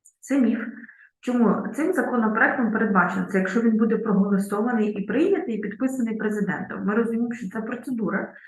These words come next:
яка може зайняти як мінімум, ну, пару місяців, да? У нас вже шосте грудня на вулиці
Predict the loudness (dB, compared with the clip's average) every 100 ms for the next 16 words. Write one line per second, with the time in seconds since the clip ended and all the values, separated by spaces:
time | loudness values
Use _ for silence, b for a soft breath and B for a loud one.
0 | B B -10 -4 0 0 0 -2 0 0
1 | 0 -4 -2 -2 2 2 2 2 2 0
2 | 0 -4 -12 -16 -10 -10 -8 -8 0 4
3 | 4 4 0 -4 -8 -4 -2 -2 B B
4 | B B B 2 2 0 -6 -6 -8 -4
5 | -2 0 0 0 0 0 -2 -2 -2 -4
6 | -8 -8